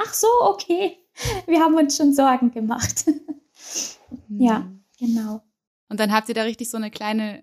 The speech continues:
Speaker 2: Gruppe sozusagen gegründet und du hast, ähm,
Speaker 1: Ja.
Speaker 2: einfach so mit dem, was du für dich erfahren hast, was dir gut getan hat, da hast du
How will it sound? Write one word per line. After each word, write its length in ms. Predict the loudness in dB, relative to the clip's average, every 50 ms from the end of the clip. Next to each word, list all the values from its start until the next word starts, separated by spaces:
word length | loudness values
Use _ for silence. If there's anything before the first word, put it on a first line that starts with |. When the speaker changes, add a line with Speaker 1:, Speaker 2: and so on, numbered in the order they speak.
| -18 -20
Speaker 2:
Gruppe 380 | _ -4 -4 -4 -2 -2 -4 -4
sozusagen 520 | -4 -6 -6 -8 -10 -8 -8 -6 -6 -6
gegründet 600 | -8 -10 -12 _ -10 -8 -8 -6 -6 -8 -10 -10
und 180 | -10 -10 -10 -10
du 120 | -10 -8
hast, 320 | -8 -8 -8 -8 -12 -12 -16 -14
ähm, 340 | -10 -8 -6 -6 -4 0
Speaker 1:
Ja. 260 | 2 4 4 4 2 -2 _ _ _ _ _ _ _ _ _ _ _ -10
Speaker 2:
einfach 240 | -10 -8 -8 -6 -8
so 120 | -6 -6
mit 180 | -6 -6 -4 -2
dem, 180 | -4 -4 -2
was 180 | -4 -8 -8 -6
du 120 | -8 -10
für 140 | -8 -10 -12
dich 360 | -10 -10 -12 -12 -14 -20 -14 -12
erfahren 460 | -10 -10 -4 -2 0 0 0 0 -2
hast, 200 | -6 -8 -12 -12
was 100 | -14 -12
dir 140 | -8 -8 -8
gut 180 | -8 -8 -10 -8
getan 480 | -12 -12 -10 -10 -8 -6 -6 -6 -6
hat, 240 | -8 -10 -12 -14 -20 _ _ _ _ _ _ _ _ -12
da 120 | -6 -4
hast 240 | -4 -4 -4 -4 -4
du 360 | -4 -2 -2 -4 -6 -8